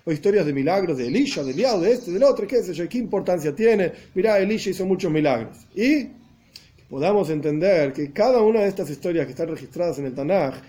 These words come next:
tienen una profundidad gigante, enorme. En la práctica es infinita, porque es Toiro, y así como Akadosh Baruj Hu, así como Dios es infinito, la Toiro es infinita, la Toiro es Jochma Shel Akadosh Baruj Hu, la sabiduría de Dios, tiene cada historia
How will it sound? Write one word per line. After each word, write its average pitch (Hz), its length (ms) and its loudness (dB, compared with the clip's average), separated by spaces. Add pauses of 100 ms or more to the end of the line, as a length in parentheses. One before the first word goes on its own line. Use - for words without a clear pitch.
(220)
tienen 226 260 -2
una 185 160 0
profundidad 139 840 -2 (100)
gigante, 156 640 -4
enorme. 170 960 0 (200)
En 135 100 -8
la 120 120 -6
práctica 151 340 -4
es 131 100 -8
infinita, 131 460 -6
porque 131 140 -10
es - 80 -14
Toiro, 170 420 2 (260)
y 143 60 -8
así 139 240 -4
como 147 180 -4
Akadosh 131 280 -2
Baruj 185 280 2
Hu, 151 40 -4
así 143 120 -6
como 147 160 -2
Dios 175 200 0
es 165 80 -6
infinito, 156 440 -2
la 131 160 -4
Toiro 233 220 2
es 196 80 -2
infinita, 190 540 -2 (200)
la 120 120 -12
Toiro 165 160 -2
es 151 80 -6
Jochma 151 400 -6
Shel 190 260 -8
Akadosh 196 240 -6
Baruj 185 200 -6
Hu, 170 40 -6
la 160 80 -6
sabiduría 151 480 -2
de 214 100 2
Dios, 208 280 0 (320)
tiene 202 360 2
cada 226 280 -2
historia 165 580 0